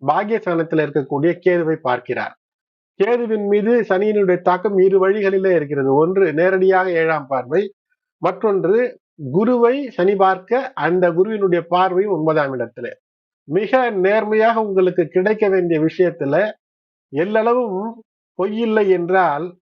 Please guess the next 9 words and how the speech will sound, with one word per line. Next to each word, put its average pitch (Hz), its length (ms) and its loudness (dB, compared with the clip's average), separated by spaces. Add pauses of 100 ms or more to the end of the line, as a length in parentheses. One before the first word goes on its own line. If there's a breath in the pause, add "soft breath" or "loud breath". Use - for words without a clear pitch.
(120)
அதற்கு 196 340 -4
நீங்கள் 180 260 2
முயற்சி 208 320 0
செய்கிறீர்கள் 156 500 0
என்றால் 180 280 2
உங்களுக்கு 156 340 -2
உரிமை 170 300 2
என்றால் 127 520 -2 (880)
எந்த 233 300 0